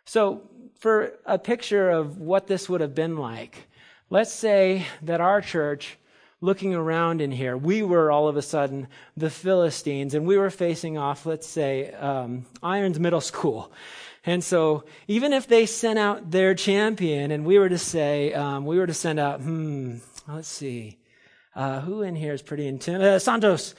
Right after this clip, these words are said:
Uh, <laughs> he's pretty intimidating. Um, do you suppose that Irons Middle School, their, their biggest seventh or eighth grader, do you think he'd ever have a chance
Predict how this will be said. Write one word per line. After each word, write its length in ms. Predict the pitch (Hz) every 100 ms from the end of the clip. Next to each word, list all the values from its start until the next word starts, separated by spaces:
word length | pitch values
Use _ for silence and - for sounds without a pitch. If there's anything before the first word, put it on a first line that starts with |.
| - - -
Uh, 280 | 180 165 170
<laughs> 920 | 143 120 160 165 139 147 - - -
he's 220 | 214 247
pretty 240 | - 262
intimidating. 760 | 214 202 220 202 165 160 160 147 - - - -
Um, 360 | 196 185 175 147 - - 165
do 140 | 147 170
you 220 | 240 311
suppose 920 | - 359 - 247 214 190 190 190 - _ - - - _
that 220 | 175 175 -
Irons 420 | 180 220 220 165
Middle 280 | 185 185 160
School, 600 | - 147 135 123 127 120 - - - 175
their, 680 | 139 165 196 202 190 165 -
their 260 | 160 160
biggest 600 | 143 165 185 202 - - - - _
seventh 460 | - 180 175 170
or 80 | 156
eighth 240 | 147 151 -
grader, 400 | 123 110 110 - _ _ _ _ _ _ _ _
do 120 | 156
you 80 | 180
think 240 | 208 196
he'd 180 | 190 160
ever 300 | - 147 165
have 160 | 135 135
a 40 |
chance 480 | 131 - 123 165